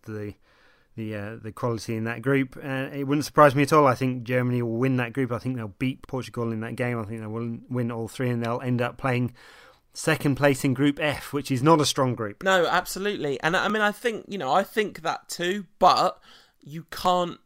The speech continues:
Speaker 2: assume that a team with Cristiano Ronaldo in it's gonna lose, can you? It's like, it's, it is just such a massive X factor for Portugal that if Ronaldo's really on his game, he's,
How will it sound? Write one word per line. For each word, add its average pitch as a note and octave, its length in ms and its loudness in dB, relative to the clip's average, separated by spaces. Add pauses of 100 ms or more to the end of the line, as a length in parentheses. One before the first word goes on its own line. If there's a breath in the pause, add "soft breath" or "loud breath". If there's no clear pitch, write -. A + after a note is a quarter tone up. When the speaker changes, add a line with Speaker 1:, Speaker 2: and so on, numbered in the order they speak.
(180)
Speaker 2:
assume C#3+ 460 -6
that C3 120 -6
a - 40 -6
team C3+ 280 -8
with B2 160 -10
Cristiano C3 460 -8
Ronaldo B2+ 340 -4
in B2 100 -10
it's - 140 -12
gonna D3 180 -8
lose, F3 280 -6
can D#3+ 180 -8
you? B2 120 -10
It's - 200 -12
like, B2 160 -2
it's, - 220 -8 (300 loud breath)
it C3+ 140 -4
is B2+ 180 -8
just - 340 -6
such - 260 -4
a C#3 60 -2
massive C#3 500 -4
X - 260 -12
factor - 300 -10
for A#2+ 100 -18
Portugal A#2 580 -12
that - 240 -10 (260 loud breath)
if C3 160 -6
Ronaldo's C3+ 520 0
really C3 360 0
on B2 140 0
his A#2+ 160 -8
game, A#2 540 -4 (640)
he's, C3+ 460 -8